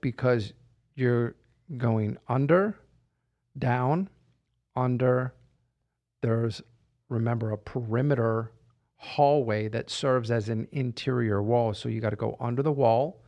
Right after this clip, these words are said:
And then there's forty, fifty yards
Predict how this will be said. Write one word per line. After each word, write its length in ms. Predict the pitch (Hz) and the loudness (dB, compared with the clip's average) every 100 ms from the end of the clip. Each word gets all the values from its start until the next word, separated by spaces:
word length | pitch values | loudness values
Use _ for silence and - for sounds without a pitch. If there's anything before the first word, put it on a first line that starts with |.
| _ _ _ _ - | _ _ _ _ -8
And 160 | 113 117 | -2 0
then 180 | 120 | 0
there's 760 | 120 120 120 117 117 - - - - _ _ _ - - - - - - - _ _ | 2 2 2 2 -2 -4 -10 -14 -20 _ _ _ -20 -18 -18 -16 -16 -18 -20 _ _
forty, 460 | - - 113 127 | -12 -2 0 0
fifty 400 | 120 - 110 - | -4 -6 -6 -6
yards 720 | 123 107 104 139 202 - - | -4 0 2 0 -2 -10 -16